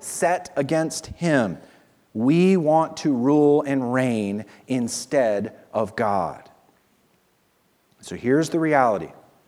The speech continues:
for each of you sitting here. There must come a moment in your life when you receive the new birth by the Spirit. That's what Jesus is saying here. He's making it quite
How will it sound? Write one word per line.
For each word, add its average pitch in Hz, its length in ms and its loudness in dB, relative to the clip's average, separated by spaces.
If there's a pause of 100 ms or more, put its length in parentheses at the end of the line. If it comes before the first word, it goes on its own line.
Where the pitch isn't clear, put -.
(320)
for 95 120 -10
each 107 200 -6
of 123 100 0
you 123 460 0
sitting 117 340 0
here. 95 280 -6 (880)
There 110 140 -2
must 127 680 2 (640)
come 90 220 -6
a 90 40 -8
moment 170 720 2 (400)
in 92 120 -10
your 120 220 2
life 131 560 4 (320)
when 90 160 -12
you 117 180 0
receive 113 640 -2 (200)
the 101 80 -6
new 98 160 -4
birth - 460 -10 (160)
by 87 160 -2
the 87 100 -8
Spirit. - 520 -14 (1500)
That's - 200 -8
what 131 100 2
Jesus 156 380 2
is 160 100 -2
saying 185 280 4
here. 120 120 2
He's 120 160 2
making 165 240 6
it 170 120 2
quite 151 240 8